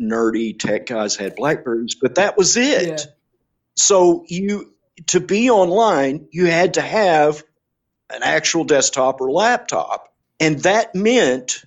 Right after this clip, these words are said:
Speaker 1: you were a white-collar guy working in an office and you were dicking off reading blogs while you were at work, or, uh, you were a neet and, you know, you
Speaker 2: <laughs>
Speaker 1: sit, sit on the internet at home.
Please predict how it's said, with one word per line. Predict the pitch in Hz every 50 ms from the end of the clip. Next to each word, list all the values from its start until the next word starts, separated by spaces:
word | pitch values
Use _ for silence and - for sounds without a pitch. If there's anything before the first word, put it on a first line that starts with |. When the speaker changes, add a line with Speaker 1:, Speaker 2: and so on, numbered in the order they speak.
| _ _ _ _ _ _
Speaker 1:
you | 127 139 160 160
were | 165 165 165 165
a | 156
white-collar | 143 156 156 160 151 156 - - 147 143 147 143 143
guy | 123 127 117 120 120
working | 117 127 123 117 - - 107
in | 104 104
an | 104
office | 113 156 190 208 202 202 190 165 - - 151
and | 143 139
you | 139 139
were | 135 135
dicking | 117 131 139 131 127 - 135 127
off | 131 131 120 - -
reading | 135 131 127 123 120 113 107
blogs | 123 127 139 135 135 131 131 - -
while | 110 117 113
you | 107 117 117 113 107
were | 107 107 101 - -
at | -
work, | 139 190 202 202 202 202 - - - _ _ _ _ _ _ _ _ _ _ _ -
or, | 185 170 185 185 185 196 202 208 214 220 220 208 - _ _ _ _ _ _ _ _ _ _ -
uh, | 151 151 156 151 147
you | 147 156 165 160
were | 160 160 151 143
a | 139
neet | 139 143 147 151 147 151 170 190 - - - - - _ _ _ _ _ _ _ _ _ -
and, | 135 131 131 143 147 147 147 -
you | 165 147 139
know, | 139 131 131 143
you | 143 131 131 135 - 208 - - 262 220 - 240 220 -
Speaker 2:
<laughs> | - - _ _ 214 220 - -
Speaker 1:
sit, | - - 185 170 160 160 - - 165 147 - _ _ _ _ _ _ _
sit | - - - 170 165 165
on | 165 170
the | 165 165
internet | 165 170 165 156 156 156 151
at | 135 135
home. | 139 170 170 165 170 180 185 190 185